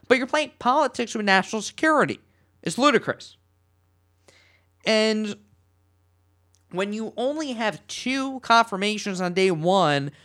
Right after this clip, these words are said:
to purposely screw Trump, you're not screwing Trump, you're screwing the country.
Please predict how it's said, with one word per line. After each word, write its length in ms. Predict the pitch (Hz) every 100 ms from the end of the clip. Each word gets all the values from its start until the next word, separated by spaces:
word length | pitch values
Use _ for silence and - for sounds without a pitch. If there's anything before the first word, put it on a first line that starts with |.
| _
to 120 | 151
purposely 680 | - 175 233 - 196 196 170
screw 540 | 147 - - 214 247 220
Trump, 520 | - 226 208 143 - _ _ -
you're 120 | 320
not 140 | 311
screwing 400 | - - 269 247
Trump, 260 | 196 262 247
you're 60 |
screwing 420 | 180 - 214 226 180
the 60 |
country. 440 | 135 175 151 101